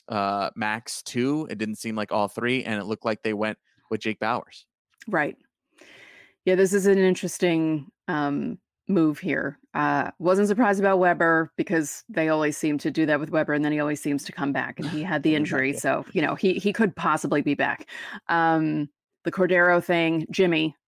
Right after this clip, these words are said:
Speaker 2: same as Germán, just cut ties there, you know, had to do that. But yeah, the outfield thing kinda surprises me. I'm slightly surprised about McKinney, not as surprised about Franchy, but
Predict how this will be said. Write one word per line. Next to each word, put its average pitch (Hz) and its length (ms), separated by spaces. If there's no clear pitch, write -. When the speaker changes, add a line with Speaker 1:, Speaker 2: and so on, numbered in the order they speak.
Speaker 2:
same 175 300
as 160 220
Germán, 156 560
just - 480
cut - 180
ties 156 320
there, 143 300
you 175 80
know, 135 200
had 175 180
to 151 60
do 151 140
that. 131 240
But 180 100
yeah, 185 120
the 165 200
outfield 262 460
thing 196 160
kinda 175 240
surprises 151 540
me. 143 240
I'm 165 540
slightly - 380
surprised 381 380
about 359 220
McKinney, 370 440
not 262 320
as 233 180
surprised 208 380
about 175 220
Franchy, 196 400
but 180 200